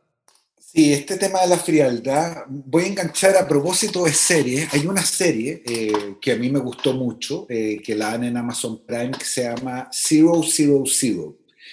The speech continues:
que básicamente tres historias que se cuentan en paralelo de la ruta del narcotráfico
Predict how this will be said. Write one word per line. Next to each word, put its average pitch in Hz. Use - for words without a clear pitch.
que 151
básicamente 190
tres 226
historias 143
que 139
se 135
cuentan 151
en 147
paralelo 131
de 131
la 127
ruta 170
del 160
narcotráfico 147